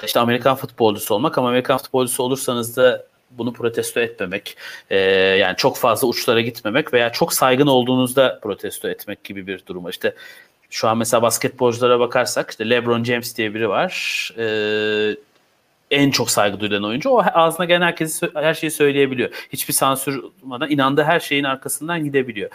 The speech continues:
Fakat daha alt basketbolcularda bunu göremiyorsunuz. Çünkü LeBron James'in zaten kaybedecek bir şey yok. Yani, e, in-, dokunulmaz bir ikon gibi. E, Amerika'da be-,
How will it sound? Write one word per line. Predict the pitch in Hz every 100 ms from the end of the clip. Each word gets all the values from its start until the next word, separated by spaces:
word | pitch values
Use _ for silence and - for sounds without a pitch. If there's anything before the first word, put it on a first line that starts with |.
| - - -
Fakat | 147 160 151
daha | 160 151 - _ _ _ _ -
alt | 151 151
basketbolcularda | 135 - 131 120 135 123 127 127 170 185
bunu | 165
göremiyorsunuz. | 156 160 160 110 - -
Çünkü | 185 151
LeBron | 143 147
James'in | 143 147 156
zaten | 156 143 143
kaybedecek | 143 139 135 127
bir | -
şey | - 110
yok. | 90 - - - _ _ _ - 123
Yani, | 113 95 - _ _ _ 123
e, | 117 110 104 104 104 104 - 135
in-, | 131 127 _ _ _ -
dokunulmaz | 123 139 135 135 123
bir | 123
ikon | 127 - 107 95
gibi. | 101 190 269 - - - - - _ _
E, | - 131 131 127 -
Amerika'da | 160 220 220 202 190 180 - _ _ _ 131 _
be-, | -